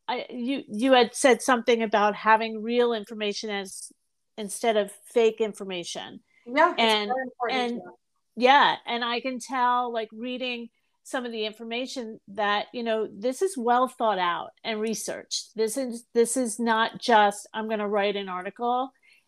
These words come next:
Speaker 1: This is really a well done blog, and, and, and, um, the information here, I highly recommend to listeners, if you are interested in this subject, to look at your website, not only to look at the different products on the device,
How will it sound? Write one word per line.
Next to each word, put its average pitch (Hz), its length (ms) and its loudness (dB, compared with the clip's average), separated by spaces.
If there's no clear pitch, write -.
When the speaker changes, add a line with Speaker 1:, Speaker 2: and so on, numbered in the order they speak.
Speaker 1:
This 254 240 2
is 277 300 -2
really 233 580 6
a 196 80 2
well 214 380 6
done 208 260 -2
blog, 196 360 -2
and, 196 120 -4
and, 202 240 -4
and, 196 480 -2
um, 185 380 -4
the 240 160 -4
information 233 680 -2
here, 208 400 0
I 220 220 2
highly 247 460 2
recommend 208 640 -4
to 233 80 -4
listeners, 240 600 -4
if 233 100 -8
you 233 160 4
are 220 160 2
interested 233 480 -4
in 220 140 0
this 214 200 -4
subject, 208 640 0
to 220 320 -6
look 247 300 2
at 254 180 -2
your 214 320 2
website, 208 540 0
not 262 220 0
only 247 260 0
to 220 140 -6
look 208 240 0
at 208 140 4
the 202 280 2
different 262 320 0
products 233 400 4
on 202 120 -4
the 202 80 -4
device, 208 600 2